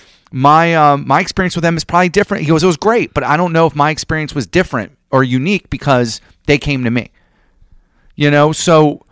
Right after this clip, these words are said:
there are people out there right now that are creating a lot of good stuff, and, and, and it's no different for venues. Like, you know, I think if this thing proves anything, it's just that, look,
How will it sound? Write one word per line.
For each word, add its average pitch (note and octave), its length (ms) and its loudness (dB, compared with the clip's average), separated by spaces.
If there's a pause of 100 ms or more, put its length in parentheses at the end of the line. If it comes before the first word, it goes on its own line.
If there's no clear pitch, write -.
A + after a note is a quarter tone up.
(260)
there G3 200 2
are G#3+ 140 4
people F3+ 440 -2
out C3+ 240 0
there A#2 240 -2
right B2 320 -4
now A2+ 420 -4 (320)
that A#2+ 160 0
are B2 120 0
creating B2+ 520 -2
a A2+ 100 -4
lot A#2 360 -2
of A#2+ 200 -4 (200)
good B2 400 0
stuff, - 720 -6
and, A2+ 300 -4
and, A2+ 280 -6 (100)
and B2+ 140 -2
it's - 160 -6
no F3+ 160 4
different D#3+ 340 -4
for B2+ 160 -6
venues. G#2+ 600 -4
Like, G2+ 240 -4 (560)
you B2+ 100 -2
know, C3 80 2
I B2 80 2
think F3 220 -6
if F3+ 100 -2
this D#3 240 -4
thing C3+ 380 -2 (360)
proves C3+ 340 0
anything, C3 640 -4
it's - 220 -8
just C3 280 -4
that, C3 180 -2
look, A#2+ 200 -2